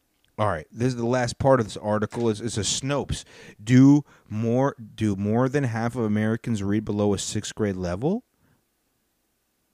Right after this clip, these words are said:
Well, let's find out. Ac-, according, this is exactly from Snopes dot com.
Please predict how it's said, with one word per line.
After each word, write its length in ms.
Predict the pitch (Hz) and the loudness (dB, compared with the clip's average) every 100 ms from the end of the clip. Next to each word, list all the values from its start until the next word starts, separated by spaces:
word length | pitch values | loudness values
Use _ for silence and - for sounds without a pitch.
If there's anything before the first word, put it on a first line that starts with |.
| _ _ _ | _ _ _
Well, 140 | 120 135 | -8 -4
let's 200 | 151 - | -4 -4
find 240 | 151 139 | -2 0
out. 200 | 143 - _ _ | 0 -2 _ _
Ac-, 280 | 104 104 - _ | -6 -6 -12 _
according, 760 | 104 - - 151 175 175 185 - | -10 -4 0 2 4 2 -2 -4
this 160 | 110 | -4
is 140 | 117 110 | -2 -2
exactly 580 | 95 95 107 104 - 95 | -4 -4 -2 -2 -4 -8
from 220 | 101 95 | -6 -8
Snopes 420 | - 104 90 - | -6 -4 -6 -6
dot 180 | 85 85 | -10 -8
com. 240 | - 80 | -10 -12